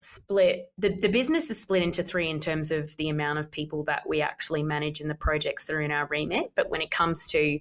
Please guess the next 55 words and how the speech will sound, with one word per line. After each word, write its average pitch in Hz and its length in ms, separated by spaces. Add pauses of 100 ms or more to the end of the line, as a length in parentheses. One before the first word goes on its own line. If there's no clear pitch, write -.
(120)
everything 151 380
for 151 120
I 147 160
seek - 280
Plan, 151 480
it's, 156 340
it's, - 240 (240)
it's 151 220
really 147 220
flat 143 380 (300)
between 156 320
the 147 100
three 151 240
of 147 80
us. 143 240
And, 147 160
um, 147 380 (400)
you 175 80
know, 156 80
I'm 151 240
really 151 200
proud 139 280
of 139 100
that. 139 240
And 156 160
it, - 220
that's - 260
the 190 100
way 160 140
it - 100
works 156 280
for 160 140
us. - 400
There's 165 160
other 160 180
businesses 156 480
it 180 80
works 151 260
differently 160 380
for, 165 240
but 151 140
that's 151 260
what - 140
works - 260
for 151 140
us 147 200
and 147 80
the 147 60
three 156 240
of 147 80
us. 147 260
And 147 200 (320)
I 180 140
need 170 260
them 156 420